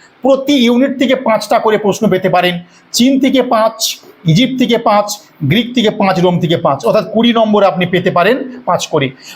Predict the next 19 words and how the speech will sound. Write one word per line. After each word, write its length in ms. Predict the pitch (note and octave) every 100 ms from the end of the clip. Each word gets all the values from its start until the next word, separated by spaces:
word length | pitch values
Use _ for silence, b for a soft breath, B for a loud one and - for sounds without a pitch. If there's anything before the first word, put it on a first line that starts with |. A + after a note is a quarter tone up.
| -
অতএব 300 | G#3 C#4+ C#4+
তো 100 | -
আপনি 500 | A3 B3+ B3+ B3+ -
পনেরো 360 | G#3+ C4 D#4 D#4+
থেকে 240 | D#4 D#4
কুড়িটা 440 | - B3+ A#3+ B3
প্রশ্ন 380 | A3 G#3+ F3 G#3+
পাবেন 500 | F3 F#3+ A#3 C#4+ - -
এই 140 | G3 G3
পিরিয়ডের 380 | F#3+ F#3 F3
উপরে, 300 | F3 E3+ A#3 -
আপনি 380 | E3+ C#3+ F3+ C#4 - B C3+
ধরে 160 | F3+
নিতে 220 | F3+ D#3
পারেন 260 | E3 D3 C#3 - B _
পনেরো 300 | G#3 A#3 D4
থেকে 160 | D4+
কুড়িটা 260 | G#3 G3 F#3+
প্রশ্ন 380 | E3 D#3+ D3+